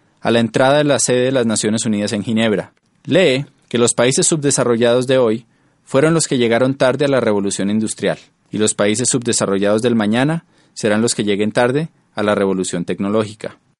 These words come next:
Hoy estamos en una nueva era, y al igual que en el pasado, y como la historia tiende a repetirse, la gente habla de crisis. Pensamos que hay menos dinero,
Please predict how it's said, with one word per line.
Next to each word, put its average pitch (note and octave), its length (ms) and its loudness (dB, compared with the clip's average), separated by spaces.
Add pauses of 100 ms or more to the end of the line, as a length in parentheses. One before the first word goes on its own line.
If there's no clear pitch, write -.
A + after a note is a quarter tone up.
(220)
Hoy D3+ 160 2
estamos F3+ 380 0
en D3+ 80 0
una C#3 160 0
nueva D3 340 2
era, B2 260 -2 (300)
y B2+ 80 -2
al B2 100 2
igual C3 280 2
que F3+ 80 0
en F#3 60 4
el E3+ 100 2
pasado, B2 520 0 (300)
y - 80 -8
como A#2 180 0
la G#2+ 160 2
historia B2+ 360 0
tiende C3+ 240 2
a - 20 2
repetirse, B2 640 -4 (380)
la B2 100 0
gente D#3+ 600 0
habla C3 260 2
de C3+ 140 -2
crisis. - 600 -2 (200)
Pensamos B2+ 440 0
que C#3+ 80 0
hay C3+ 60 4
menos C#3 280 2
dinero, B2 440 0